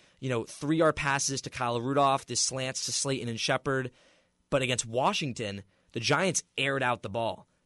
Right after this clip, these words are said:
They, they were throwing downfield more, ten to fifteen-yard passes, and that, I feel like, yes, that's Jason Garrett finally calling those plays, but that's what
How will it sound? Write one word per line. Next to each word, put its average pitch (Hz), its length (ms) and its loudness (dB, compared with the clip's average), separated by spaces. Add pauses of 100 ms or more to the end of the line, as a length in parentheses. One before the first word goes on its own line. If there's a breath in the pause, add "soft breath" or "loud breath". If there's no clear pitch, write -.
They, 131 300 0
they 135 160 2
were 127 100 0
throwing 127 320 0
downfield 143 560 0
more, 135 320 2
ten 151 400 -4
to 143 60 -4
fifteen-yard 135 760 -2
passes, 123 680 0 (340 soft breath)
and 123 280 -2 (540)
that, 139 400 2
I 143 120 0
feel 151 180 -2
like, 143 300 -2 (260 soft breath)
yes, 139 240 0
that's 123 220 -2
Jason 139 400 0
Garrett 127 400 -2 (160)
finally 139 420 -2
calling 131 400 -2
those 117 160 -4
plays, 131 500 -4 (300 soft breath)
but - 140 -6
that's 160 280 0
what 156 280 2